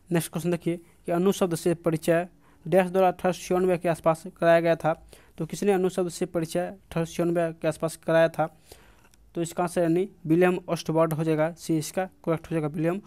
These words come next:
ऑस्टवर्ड। देखिए नेक्स्ट क्वेश्चन है कि निम्नलिखित में से कौन सा एक विषम परमाणु अणु नहीं है, यानी विषम परमाणु अणु नहीं है, तो इसका आंसर यानी पी फ़ोर हो जाएगा, यानी बी इसका करेक्ट हो जाएगा। नेक्स्ट क्वेश्चन देखिए, किस तत्व के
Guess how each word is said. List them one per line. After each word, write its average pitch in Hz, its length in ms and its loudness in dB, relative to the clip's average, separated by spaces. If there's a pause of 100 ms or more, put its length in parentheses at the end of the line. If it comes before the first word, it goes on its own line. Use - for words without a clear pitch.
(180)
ऑस्टवर्ड। 160 540 0
देखिए - 840 -10
नेक्स्ट 165 220 -2
क्वेश्चन 185 220 0
है 180 80 2
कि 180 200 -4 (1300)
निम्नलिखित 170 320 0
में 190 60 0
से - 100 -4
कौन - 140 2
सा 190 120 0
एक 170 120 -2
विषम 190 300 0 (300)
परमाणु 170 320 2
अणु 175 240 0
नहीं 170 220 2
है, 143 120 -2
यानी 139 200 -8
विषम 151 300 -4
परमाणु 165 360 -2
अणु 165 220 0
नहीं 170 220 2
है, 160 160 -2 (560)
तो 208 120 0
इसका 190 380 -2
आंसर 160 180 -2
यानी 160 180 -2
पी 175 220 -4
फ़ोर 170 200 0
हो 160 60 2
जाएगा, 160 220 -2
यानी 156 400 -8
बी 156 160 2
इसका 175 260 -4 (180)
करेक्ट 156 260 -4
हो 165 60 -2
जाएगा। 156 320 -2 (1040)
नेक्स्ट 170 180 0
क्वेश्चन 175 200 0
देखिए, 185 240 0
किस 214 260 -2
तत्व 185 260 0
के 165 220 -2